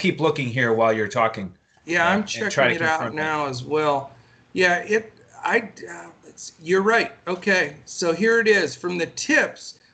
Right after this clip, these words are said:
Speaker 2: Well, the Memorial, which is from the tips, seventy-three ninety-two, and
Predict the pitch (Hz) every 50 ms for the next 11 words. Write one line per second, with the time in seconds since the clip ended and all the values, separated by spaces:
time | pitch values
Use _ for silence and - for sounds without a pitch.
0 | _ - 185 190 185 - - _ 185 185 190 196 196 202 208 233 247 233 196 156
1 | 156 160 170 160 160 156 139 - 147 127 - 147 147 131 - - 131 123 - -
2 | - - 175 170 180 202 202 185 - 190 190 185 180 170 170 170 170 170 160 135
3 | - - 165 143 131 131 127 127 - - _ _ _ _ _ _ _ _ _ -
4 | 143 151 147 147 147 151 -